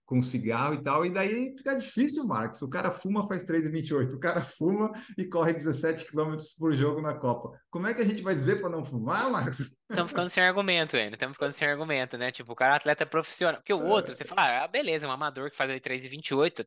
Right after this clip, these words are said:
Speaker 2: é bem, é ok, é um bom tempo, né? A idade dele e tal, e fumando." Agora esse cara é que é um atleta profissional. Ele tem trinta anos, tipo, né? Já tá do meio pro fim da carreira no futebol, pelo menos, né? E o cara conseguiu correr no jogo que ele jogou, que a Croácia enfrentou o Japão.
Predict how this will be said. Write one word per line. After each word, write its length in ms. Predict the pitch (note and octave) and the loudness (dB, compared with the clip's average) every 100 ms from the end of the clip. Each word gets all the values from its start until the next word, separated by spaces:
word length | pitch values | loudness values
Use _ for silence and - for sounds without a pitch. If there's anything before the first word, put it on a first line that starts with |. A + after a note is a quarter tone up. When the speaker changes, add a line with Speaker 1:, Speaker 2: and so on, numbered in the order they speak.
| - | -8
Speaker 2:
é 100 | D#3 | -10
bem, 160 | - - A2 | -6 -4 -4
é 240 | F2+ F#2 C#3 | -4 -2 -2
ok, 300 | E3 B2 D#3+ | 0 2 2
é 60 | |
um 80 | B2+ | 2
bom 160 | A2+ B2+ | -4 -2
tempo, 280 | B2 D#3 - | -2 -2 -6
né? 160 | G#2+ A#2+ | -6 -4
A 60 | |
idade 280 | G#2 G#2+ A2 | 0 -2 -2
dele 320 | F#2 A2 C3+ | -4 -4 -2
e 40 | A2+ | 0
tal, 160 | B2 | 0
e 40 | B2+ | 0
fumando." 520 | C3+ A2+ A#2+ D#3 C3+ | -6 -6 -2 -2 -4
Agora 200 | - D3+ | -2 0
esse 120 | D#3+ | 0
cara 160 | - E3 | 2 2
é 40 | |
que 60 | F3 | 4
é 20 | |
um 20 | F3 | 2
atleta 280 | F3 F3 | 0 -2
profissional. 760 | F3 F3 - F#3+ D#3 C#3+ C#3 F2+ _ | -4 -6 -2 0 2 4 2 -2 _
Ele 120 | - | -10
tem 140 | C#3+ D#3+ | -6 -4
trinta 260 | D#3+ F3 | -2 2
anos, 460 | F#3 D3 E3+ D3+ B2+ | 2 4 2 0 -4
tipo, 260 | C3+ - A2+ | -8 -8 -2
né? 360 | C3 C#3+ A2 F#2+ F2 | 2 2 0 -10 -6
Já 140 | A2+ | -6
tá 520 | - A#2+ D#3+ E3+ C3 - - | 0 4 6 6 2 -2 -14
do 160 | A2 | -12
meio 260 | A2 B2 E3 | -4 0 0
pro 140 | A3+ | 0
fim 260 | A3 F#3+ G3+ | -6 -6 -2
da 100 | F3+ | -2
carreira 360 | - C#3+ D3 C3+ | 0 0 0 -4
no 80 | |
futebol, 480 | B2 C3 A2+ A#2+ B2+ | -8 -10 -2 2 2
pelo 200 | B2 A#2 | 2 -2
menos, 440 | A2 C#3 D#3 A#2+ A2+ | -2 -2 -2 -6 -10
né? 160 | C3+ - | -12 -6
E 80 | C3 | -6
o 40 | C3+ | 2
cara 280 | C#3+ D3 | 4 4
conseguiu 720 | D3+ D#3+ - C3+ B2+ D3 E3+ - | 2 -2 -6 -6 -2 -2 -2 -8
correr 460 | - B2+ C3+ D3+ D3+ | -4 -2 0 0 -2
no 60 | G#2 | -4
jogo 220 | A2+ A#2 | -4 -4
que 100 | B2 | -4
ele 80 | A2 | -4
jogou, 460 | A2+ A#2 A2+ G2+ | -2 0 2 0
que 100 | - | -2
a 60 | G#2+ | -2
Croácia 320 | A2+ A2 A#2+ | 0 -2 -4
enfrentou 280 | A#2 A#2 A2+ | -12 -8 -6
o 40 | A2+ | 0
Japão. 480 | A#2+ - C3 E3 | -2 2 0 0